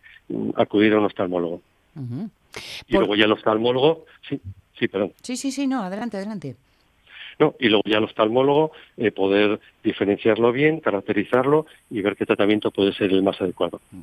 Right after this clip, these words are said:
Speaker 2: De alguna forma, eh, elevarle la voz a, a la dificultad, al problema, ya que nos estaba diciendo que era, que era eso, una,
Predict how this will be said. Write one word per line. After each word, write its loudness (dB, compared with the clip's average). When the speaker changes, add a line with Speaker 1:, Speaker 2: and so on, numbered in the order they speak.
Speaker 2:
De -4
alguna 0
forma, 2
eh, 0
elevarle 4
la 6
voz 2
a, 0
a 0
la 2
dificultad, 2
al 2
problema, 2
ya -2
que -4
nos 0
estaba -2
diciendo 0
que 0
era, 4
que 2
era 2
eso, 0
una, 2